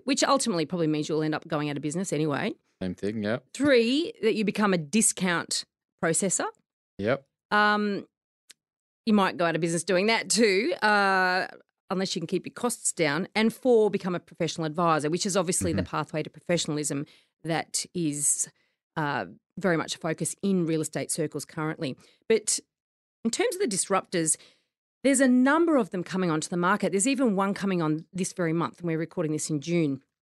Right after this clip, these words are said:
Speaker 1: And a lot of these are where technology is going to be introduced to enable vendors to deal directly with buyers.
Speaker 2: Mm-hmm.
Speaker 1: And so this episode, what we wanna do is talk about,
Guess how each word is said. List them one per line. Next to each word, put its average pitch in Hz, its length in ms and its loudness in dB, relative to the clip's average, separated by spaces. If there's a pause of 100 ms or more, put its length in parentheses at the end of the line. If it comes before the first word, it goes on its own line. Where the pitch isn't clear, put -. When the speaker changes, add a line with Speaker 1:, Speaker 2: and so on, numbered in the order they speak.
(460)
Speaker 1:
And 180 480 2 (800)
a 202 100 4
lot 233 220 6
of 285 100 2
these 190 420 2
are 185 340 2
where 170 220 0
technology 208 640 0
is 165 120 -2
going 165 220 -2
to - 80 -8
be 165 120 0
introduced 160 580 -2 (340)
to 202 300 2
enable 190 760 2
vendors 180 440 0
to - 160 -6
deal 175 220 2
directly 165 400 -4
with 147 200 -4
buyers. 208 600 -2 (360)
Speaker 2:
Mm-hmm. 208 360 -2
Speaker 1:
And 214 260 2
so 247 340 2
this 339 260 0
episode, 285 460 0
what 202 100 0
we 214 60 -2
wanna 202 180 0
do 214 220 2
is 180 100 0
talk 233 220 0
about, 208 260 0